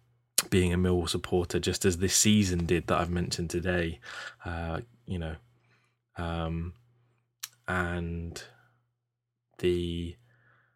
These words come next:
semi-final and the final of the F A Cup. And, um, I know that Nick and the gang were doing a, a live stream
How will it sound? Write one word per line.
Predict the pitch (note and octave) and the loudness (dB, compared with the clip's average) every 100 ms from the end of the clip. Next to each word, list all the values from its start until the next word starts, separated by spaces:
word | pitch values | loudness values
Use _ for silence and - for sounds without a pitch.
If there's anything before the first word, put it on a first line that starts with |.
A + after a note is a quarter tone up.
| _ - | _ -4
semi-final | - A2 G#2+ G2 G#2 G#2 G#2 | 4 6 8 6 6 6 8
and | G2+ | 6
the | G2 | 4
final | G#2 G2+ G#2 G2+ | 4 6 6 4
of | G2+ | 6
the | G#2 | 4
F | G2+ G#2 | 6 2
A | G2 | 0
Cup. | - A#2+ - - - - _ - | 2 -2 -2 -10 -18 -20 _ -6
And, | F2 F2 E2+ F#2 | -2 0 2 4
um, | F2+ F2 F2 E2 _ - - - - - - - | 6 4 2 -2 _ -20 -18 -16 -18 -18 -14 -2
I | |
know | F2+ F2+ F2+ F2+ | 4 8 8 8
that | F2 F2+ - - - | 6 4 0 -4 -4
Nick | F#2+ F#2 - | -2 -2 0
and | F2 | 0
the | E2+ | 0
gang | - F#2 F2 F2 | 4 6 6 4
were | |
doing | E2+ F2+ F2 E2+ | 4 4 4 2
a, | E2+ E2+ - | 0 -4 -8
a | - F2 | -4 -2
live | F2 E2+ | -2 -2
stream | - - F2+ E2+ F2 | -4 0 0 0 -4